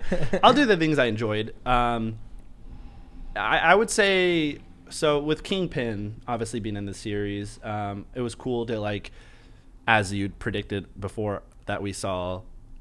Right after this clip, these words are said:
Speaker 2: and Spider-Man No Way Home spoilers, we saw Charlie Cox return as Matt Murdock.
Speaker 1: Yeah.
Speaker 2: And in Spider-Man, and then, you know, we also watched the finale where we see Kingpin. So that was cool. The timing of it was really cool. Um, and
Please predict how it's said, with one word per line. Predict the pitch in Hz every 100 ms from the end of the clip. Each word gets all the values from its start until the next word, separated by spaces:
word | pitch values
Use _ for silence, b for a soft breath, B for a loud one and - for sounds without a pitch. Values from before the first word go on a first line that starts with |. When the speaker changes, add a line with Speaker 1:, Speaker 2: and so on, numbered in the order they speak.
| - - - -
Speaker 2:
and | 107 92 85
Spider-Man | - - 101 98 92
No | 92
Way | 90
Home | 95 90
spoilers, | - 98 95 87 85 90 98 -
we | 101 98
saw | 101 92 87 87 - b
Charlie | - 113 95
Cox | 95 95 92 101
return | - 92 90
as | 82
Matt | 87 131
Murdock. | 160 160 151 -
Speaker 1:
Yeah. | 127 107 110 B B B -
Speaker 2:
And | 113 107 104 101 98 95 -
in | 107 95
Spider-Man, | - 131 123 123 120
and | - 107
then, | 104 98
you | 98
know, | 95 92
we | 101
also | 92 92 101
watched | 92 -
the |
finale | - 104 104 104
where | 95 92
we | 92
see | -
Kingpin. | 90 107 104 113 110
So | 127
that | 165
was | 185 -
cool. | 156 156 156 156 - -
The |
timing | 117 120 127 123
of |
it | 120
was | 120 117
really | 120 117
cool. | 123 120 120 117 B B B B
Um, | 113 110 110 -
and | 143 139 139 135